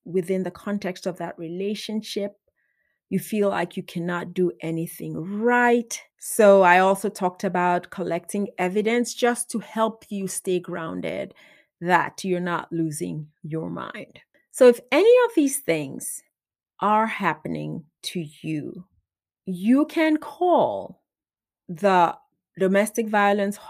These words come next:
hotline, one eight hundred seven nine nine seven two three three, or go online to the hotline dot O R G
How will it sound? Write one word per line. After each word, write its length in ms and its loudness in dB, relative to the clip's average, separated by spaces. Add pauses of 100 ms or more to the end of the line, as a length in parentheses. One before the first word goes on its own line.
(140)
hotline, 720 -2 (480)
one 420 -2 (120)
eight 180 -4
hundred 720 -2
seven 580 -2
nine 320 -6
nine 580 -2 (420)
seven 640 0
two 320 -4
three 320 -8
three, 600 -6
or 180 -2
go 260 2
online 680 -2 (520)
to 520 -4 (480)
the 560 0 (460)
hotline 1040 -4 (600)
dot 380 0 (180)
O 240 2
R 300 -4
G 520 -2